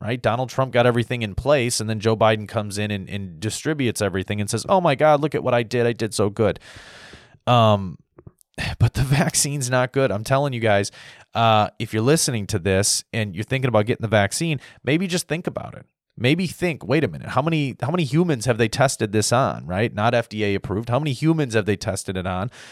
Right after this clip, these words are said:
Um, do your research on, on testing sites that have been shut down because of the reactions from, you know, from, from the actual, uh, uh, vaccine itself. I mean, I just,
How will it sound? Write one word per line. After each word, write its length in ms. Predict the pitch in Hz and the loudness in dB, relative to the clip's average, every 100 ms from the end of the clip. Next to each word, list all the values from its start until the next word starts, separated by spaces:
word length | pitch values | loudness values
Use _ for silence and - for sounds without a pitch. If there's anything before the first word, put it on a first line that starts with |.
| - - | -20 -4
Um, 500 | 110 110 104 95 95 - _ _ _ _ _ _ _ _ - 127 | 2 4 4 0 -6 -12 _ _ _ _ _ _ _ _ -14 -4
do 140 | 131 | 0
your 200 | 170 170 | 2 2
research 520 | 123 127 156 117 98 | 2 -2 -2 -2 0
on, 160 | 113 107 | 0 0
on 320 | - 110 107 | 0 -2 -2
testing 440 | 87 127 127 139 123 | -2 -2 -2 -4 -4
sites 260 | 127 117 | -2 0
that 80 | 117 | 0
have 100 | 113 | -2
been 140 | 107 110 | 0 -2
shut 320 | - 120 120 | 2 2 2
down 320 | 113 131 113 | 2 2 0
because 360 | 87 - 113 113 | -4 -2 0 0
of 100 | 98 | -2
the 100 | 104 | -2
reactions 640 | 104 95 107 120 120 104 | 0 2 2 -2 -8 -8
from, 400 | - - 107 107 - - - _ - | -8 -2 -2 -2 -10 -20 -20 _ -6
you 100 | 107 | 0
know, 300 | 104 104 - | 2 2 -2
from, 600 | - 117 131 117 107 - | -2 2 2 0 -6 -10
from 400 | _ - 117 110 | _ -2 2 2
the 160 | 104 104 | 0 2
actual, 600 | 107 110 - 107 104 95 | 2 0 -4 0 2 2
uh, 360 | 104 104 80 104 | 2 4 4 2
uh, 40 | |
vaccine 540 | 101 110 113 - 113 107 | 2 0 0 -2 -4 -4
itself. 680 | - - 110 135 - - - _ _ _ _ _ - | -2 2 4 4 0 -10 -20 _ _ _ _ _ -2
I 80 | |
mean, 120 | 127 127 | 0 2
I 120 | 139 | 0
just, 260 | 131 156 | 0 -2